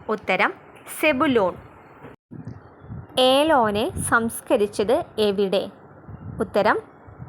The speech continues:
അയ്യാലോൺ. പിറധോന്യനായ അബ്ദോന്റെ പിതാവ് ആര്? ഉത്തരം ഹില്ലേൽ.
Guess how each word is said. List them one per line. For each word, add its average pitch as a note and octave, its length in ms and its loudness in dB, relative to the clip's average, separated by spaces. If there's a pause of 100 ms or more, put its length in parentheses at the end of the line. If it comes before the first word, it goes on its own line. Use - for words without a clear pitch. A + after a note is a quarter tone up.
(100)
അയ്യാലോൺ. B3+ 680 4 (1700)
പിറധോന്യനായ D#4 1300 2 (120)
അബ്ദോന്റെ C#4 800 2
പിതാവ് A3 600 4
ആര്? G3+ 400 2 (440)
ഉത്തരം A3 420 0 (280)
ഹില്ലേൽ. D4 680 2